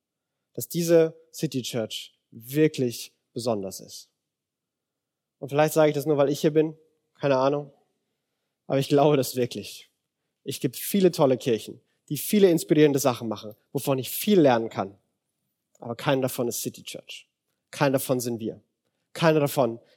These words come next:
ist diese Gemeinde. Und ich glaube, diese Gemeinde ist wirklich besonders. Ich, ich glaube, dass Gott hier tatsächlich leibhaftig erfahrbar ist und wirkt.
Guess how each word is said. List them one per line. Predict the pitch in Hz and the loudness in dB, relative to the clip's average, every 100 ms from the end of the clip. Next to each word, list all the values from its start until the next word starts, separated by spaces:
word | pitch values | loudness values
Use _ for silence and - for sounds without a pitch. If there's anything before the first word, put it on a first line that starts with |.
| - | -8
ist | - - | -8 -4
diese | 160 139 135 120 _ _ - | -2 0 0 -2 _ _ -6
Gemeinde. | 135 123 113 92 - _ _ _ _ _ _ _ | -2 -2 -2 -8 -18 _ _ _ _ _ _ _
Und | 147 | -4
ich | 143 | 2
glaube, | 175 165 | 4 4
diese | 160 151 | 2 2
Gemeinde | 151 147 | 4 2
ist | 135 - _ _ | 0 -8 _ _
wirklich | 127 127 156 180 170 160 135 - _ _ _ | -18 0 6 6 6 2 0 -6 _ _ _
besonders. | 143 131 123 101 95 - - _ _ _ _ _ _ | -4 0 0 -2 -10 -12 -14 _ _ _ _ _ _
Ich, | 156 175 | -6 -4
ich | 165 | -2
glaube, | 170 185 190 | 4 6 8
dass | 165 - - | 4 2 0
Gott | 196 202 - - _ _ | 4 4 2 -12 _ _
hier | - 185 151 120 - _ - | -2 4 6 4 -4 _ 0
tatsächlich | 151 - - 202 202 180 - | 0 4 4 4 4 2 4
leibhaftig | 147 139 170 180 - 165 135 | 4 4 0 -2 0 -2 -2
erfahrbar | 131 - 170 196 180 185 180 | -4 -4 2 4 4 4 4
ist | 175 - - _ _ _ | 0 -4 -12 _ _ _
und | 151 127 | -4 -2
wirkt. | 131 113 - - | -2 -2 -4 -18